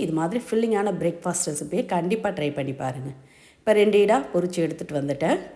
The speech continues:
இப்போ ஒண்ணு எடுத்து உடைச்சு காட்டுறேன் பாருங்க. எந்த அளவுக்கு நல்லா கிறிஸ்பியா இருக்கு பாருங்க. இப்போ இது எல்லாத்தையுமே ஒண்ணும் பாதியமா உடைச்சு எடுத்து வச்சுக்கோங்க. இப்போ ஒரு கடாயை சூடு பண்ணியிருக்கேன். அதுல ரெண்டு டேபிள் ஸ்பூன் அளவுக்கு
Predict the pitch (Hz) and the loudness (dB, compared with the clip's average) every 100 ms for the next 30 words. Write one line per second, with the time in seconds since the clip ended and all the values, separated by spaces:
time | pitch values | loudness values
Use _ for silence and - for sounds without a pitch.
0 | - _ _ _ _ _ - 180 180 180 | -20 _ _ _ _ _ 2 4 6 4
1 | 185 190 180 - 175 143 147 139 143 269 | 4 2 2 -2 -2 -2 -2 -2 0 0
2 | 175 190 196 208 185 190 180 165 240 247 | 2 2 2 2 2 0 0 2 0 -2
3 | - 165 - 156 139 120 - 143 135 139 | -2 0 0 0 -2 -4 -8 -8 -8 -10
4 | - _ _ 226 233 220 214 214 202 180 | -18 _ _ 2 4 6 6 6 4 4
5 | 196 285 190 208 208 175 165 190 185 170 | 4 4 4 4 4 4 4 2 2 0
6 | 180 175 160 147 147 151 147 139 170 359 | 0 -2 -2 -2 -2 -4 -4 0 0 0
7 | - - - _ _ _ _ _ - 196 | -4 -16 -20 _ _ _ _ _ -2 4
8 | 240 214 185 196 208 208 - 214 180 147 | 6 6 4 4 6 4 2 0 0 0
9 | 139 135 240 262 160 190 285 - - - | 2 0 0 0 2 2 0 -4 -16 -4
10 | 180 214 220 208 220 - 190 156 147 147 | 2 4 4 4 2 0 0 0 0 0